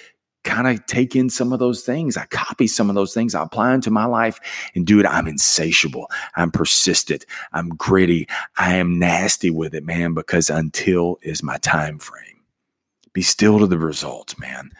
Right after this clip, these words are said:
The results are gonna come when the results need to come. So what you need to be is,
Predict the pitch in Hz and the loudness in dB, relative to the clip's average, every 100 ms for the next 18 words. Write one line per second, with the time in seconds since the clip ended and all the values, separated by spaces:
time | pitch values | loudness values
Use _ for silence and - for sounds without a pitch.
0 | - _ - 85 90 82 98 110 107 98 | -20 _ -4 2 4 4 2 2 2 2
1 | 87 - - 98 90 85 78 76 78 - | 0 -2 0 2 2 0 -2 -2 -2 0
2 | 85 82 - 85 78 78 - 101 90 73 | -2 -2 -4 -4 -2 -4 0 2 0 -4
3 | - - - - - 87 82 101 - 117 | -12 -20 -20 -8 0 2 4 2 6 8
4 | 113 113 104 90 98 87 71 - - | 8 8 6 4 4 4 0 -4 -6